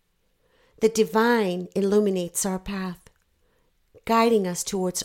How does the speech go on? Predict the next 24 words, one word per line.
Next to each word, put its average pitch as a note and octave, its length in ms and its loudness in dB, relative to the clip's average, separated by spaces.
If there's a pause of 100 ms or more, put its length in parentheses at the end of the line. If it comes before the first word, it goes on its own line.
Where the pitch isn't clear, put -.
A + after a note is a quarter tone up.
our G#3 360 -4
truth. - 580 -12 (1600)
The A3+ 120 2
divine A3+ 680 0 (240)
not A3+ 180 4
only C4 180 2
serves G#3+ 800 -2
as F#3 200 -4
an G3 80 -2
external G3 580 -2 (140)
beacon A3+ 320 -2
of E3 180 -6
light, G3 600 -6 (680)
but F#3+ 100 -2
also G#3 400 0
kindles F#3 760 -2 (240)
an F3 100 -2
internal F#3+ 560 -2
flame G3 600 -2
within F3+ 260 -4
our F3 140 -4
hearts, F3+ 600 -8 (480)
enabling A3 640 6
us E3+ 340 -6